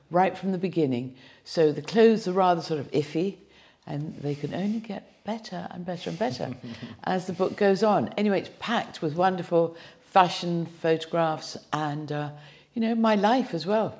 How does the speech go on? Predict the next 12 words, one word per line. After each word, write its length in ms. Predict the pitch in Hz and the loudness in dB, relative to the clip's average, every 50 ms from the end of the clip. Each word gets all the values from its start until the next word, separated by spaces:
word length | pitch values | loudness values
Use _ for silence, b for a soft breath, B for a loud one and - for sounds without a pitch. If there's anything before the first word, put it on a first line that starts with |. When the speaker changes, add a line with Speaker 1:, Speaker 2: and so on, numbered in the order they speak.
| - - - _ _ _ - | -16 -20 -20 _ _ _ -10
Speaker 1:
And, 360 | 165 170 175 175 180 175 170 | -8 -6 -6 -6 -6 -6 -8
uh, 160 | 165 165 165 151 B B B B B B | -8 -10 -10 -12 B B B B B B
it's 180 | 180 175 - - | -8 -6 -6 -8
great. 440 | - - 180 170 127 - - - - - | -6 -2 0 0 0 0 -4 -8 -10 -8
I 60 | 156 | -6
really 340 | 160 165 170 175 175 170 165 | -4 -2 0 0 0 0 0
love 180 | 160 156 131 - | 0 0 -2 -2
it. 120 | - - | -4 -6
I'm 160 | - 139 139 135 139 - | -6 -8 -8 -10 -2 2
very, 200 | 214 208 202 185 | 4 4 4 4
very 200 | 165 160 139 131 | 2 0 -2 -2
pleased. 500 | 131 - - 135 135 - - - - - | -4 -8 -10 -10 -10 -10 -12 -14 -18 -20